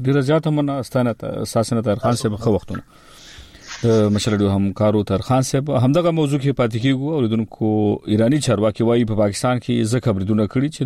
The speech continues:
د خپل هیواد پر وړاندې هر ډول ګواښ ته ځواب وایي.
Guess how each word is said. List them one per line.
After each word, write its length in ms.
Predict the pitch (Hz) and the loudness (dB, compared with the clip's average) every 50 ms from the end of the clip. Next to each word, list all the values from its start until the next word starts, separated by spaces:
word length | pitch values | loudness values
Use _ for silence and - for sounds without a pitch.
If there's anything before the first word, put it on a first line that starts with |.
| 123 113 | 0 0
د 120 | 107 104 | 2 0
خپل 260 | 101 - - - 110 107 | 0 -2 -2 -2 0 2
هیواد 340 | 98 104 101 120 127 127 - | 2 2 2 2 0 0 -2
پر 100 | - 98 | -4 -2
وړاندې 640 | 92 95 98 104 110 110 110 110 107 107 104 95 98 | 0 0 2 2 0 0 0 0 0 0 0 0 0
هر 160 | 135 139 127 | 2 2 2
ډول 280 | 107 98 92 87 85 90 | 2 2 2 0 0 0
ګواښ 240 | 90 98 98 98 - | 0 0 0 0 -2
ته 120 | - 101 | -4 -4
ځواب 400 | 95 92 104 101 107 101 90 85 | -2 0 2 2 2 2 2 0
وایي. 280 | 85 85 98 113 123 | 0 0 0 0 0